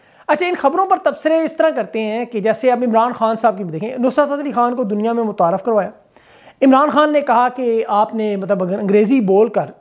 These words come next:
छोटे कपड़े पहनकर, इसका मतलब आप एहसास कमतरी का शिकार। मैं बिल्कुल सौ फीसद एग्री हूँ, खुदा की कसम। नुसरत फतेह अली खान को सबसे पहले दुनिया में मुतारफ़ करवाने के हवाले से देखें, जो लोग इस वक्त बेहोश हैं,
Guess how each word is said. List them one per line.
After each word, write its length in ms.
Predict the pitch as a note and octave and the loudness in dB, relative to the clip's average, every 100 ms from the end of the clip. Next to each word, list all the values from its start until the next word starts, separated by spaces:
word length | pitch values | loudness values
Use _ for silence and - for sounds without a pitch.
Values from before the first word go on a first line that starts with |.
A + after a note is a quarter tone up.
| _ - | _ -2
छोटे 260 | A3+ A3+ | 0 2
कपड़े 260 | A3+ G3 G#3+ | -2 -2 -4
पहनकर, 500 | G#3+ F#3+ G3 F#3+ E3+ - - - | -2 -2 -2 -2 -6 -8 -20 -14
इसका 180 | B3+ - | -2 0
मतलब 220 | A3 A#3 | 2 2
आप 180 | A3 A3 | 2 0
एहसास 300 | - G3 F#3 | 0 0 0
कमतरी 380 | A3+ G3 F3 F#3 | -2 -2 -2 -4
का 120 | E3 | -4
शिकार। 240 | - D3 F3 | -6 -6 0
मैं 300 | C4 F#3 D3+ | 0 0 2
बिल्कुल 440 | F#4 G4 F4+ D#4+ - - _ | 2 2 -2 -4 -6 -20 _
सौ 360 | - - F#4 G4 | -14 0 2 4
फीसद 340 | D4 C#4+ B3 | 2 0 0
एग्री 200 | G3+ F#3+ | 0 -2
हूँ, 80 | G#3 | -4
खुदा 200 | A#3+ D4 | 0 0
की 80 | A#3+ | 0
कसम। 280 | F3 D3+ D3+ - _ _ _ _ _ _ _ _ _ _ | -6 -12 -16 -20 _ _ _ _ _ _ _ _ _ _
नुसरत 240 | - D#4+ F#4 | 2 4 2
फतेह 100 | F#4+ | 2
अली 80 | D#4+ | 2
खान 180 | E4+ | 2
को 80 | E4+ | 2
सबसे 200 | D#4+ D4+ | -2 0
पहले 160 | D4 D4 | 2 0
दुनिया 340 | G#3+ A#3+ D4 | 0 0 2
में 60 | D4+ | 2
मुतारफ़ 380 | C#4 B3 B3+ B3+ | 2 2 0 -2
करवाने 360 | A#3+ G#3 A3 | -4 -4 -4
के 80 | B3 | -2
हवाले 320 | G3 D#3+ F3 | -2 0 0
से 180 | A3+ F#3 F#3+ - _ E3+ | -2 -2 -6 -10 _ -2
देखें, 320 | A3 A#3 G3 A#3+ - | -2 0 -6 -6 -6
जो 240 | E3 A#3+ | 2 4
लोग 220 | C#4+ C#4+ C4+ | 4 0 -2
इस 160 | - | -8
वक्त 200 | B3 - | -6 -2
बेहोश 640 | A3+ D#3+ D3 D#3+ F3 A3 G3+ | -2 -4 -8 -4 0 0 -2
हैं, 140 | G3 | -6